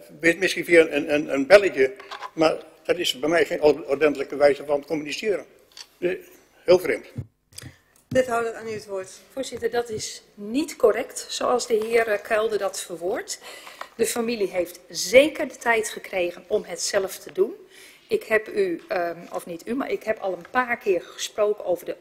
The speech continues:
Speaker 3: onmacht van de familie, wat in die week daarvoor, eh, eh, eh, heel erg tot uiting is gekomen. Eh, zowel in de vraag die, eh, ook richting het college en de ambtenaren gesteld zijn, maar ook in de benadering van de verschillende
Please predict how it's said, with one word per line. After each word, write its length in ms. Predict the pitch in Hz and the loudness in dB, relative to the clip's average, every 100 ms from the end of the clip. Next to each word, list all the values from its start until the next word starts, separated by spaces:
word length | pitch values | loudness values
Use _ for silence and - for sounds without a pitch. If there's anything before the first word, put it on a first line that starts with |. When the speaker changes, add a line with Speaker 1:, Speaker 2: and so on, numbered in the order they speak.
| - | -6
Speaker 3:
onmacht 500 | 294 294 233 175 - | -2 0 0 -4 -6
van 120 | - | -12
de 80 | - | -12
familie, 440 | - 165 175 320 302 | -12 -12 -10 -8 -6
wat 180 | 208 | -8
in 120 | - 190 | -8 -10
die 140 | 180 | -2
week 300 | 196 202 - | 2 2 0
daarvoor, 560 | 165 - - 247 202 - | -6 -6 2 4 4 0
eh, 320 | 185 175 165 | -4 -4 -6
eh, 260 | - 175 160 156 - | -8 -12 -14 -16 -12
eh, 140 | 196 - - - - - _ | -12 -12 -18 -20 -20 -20 _
heel 300 | - 190 294 | -4 2 4
erg 140 | - - | 6 4
tot 220 | 180 - | 0 -4
uiting 420 | 214 294 311 262 | -2 -2 -2 -2
is 180 | 131 - | -2 -2
gekomen. 540 | - - 220 247 339 | -4 2 4 4 0
Eh, 320 | 415 330 214 190 | -4 -4 -4 -4
zowel 360 | - 220 240 | -2 2 2
in 120 | 208 | 0
de 80 | 190 | -8
vraag 420 | 180 220 240 233 | -4 -2 -2 -4
die, 340 | - 190 185 - | -6 -6 -6 -6
eh, 380 | 185 170 170 202 | -4 -2 -4 -6
ook 140 | 190 | -4
richting 320 | 208 - 180 | -6 -6 -12
het 140 | 170 - | -12 -8
college 380 | 202 202 202 | -4 -2 -4
en 80 | 160 | -6
de 60 | 151 | -6
ambtenaren 500 | - 294 233 220 214 | -6 -4 -4 -6 -6
gesteld 380 | - - 208 214 | -6 -2 -2 -2
zijn, 180 | 226 196 | -6 -8
maar 100 | - | -4
ook 360 | - 277 330 - - - - - - - | 4 4 4 -4 -16 -18 -20 -20 -12 0
in 180 | 247 | 2
de 80 | 226 | 2
benadering 600 | 214 202 214 262 254 240 | 0 0 0 0 -2 -4
van 140 | - 202 | -4 -6
de 60 | |
verschillende 680 | 190 - - 233 220 208 | -4 -4 -2 0 0 0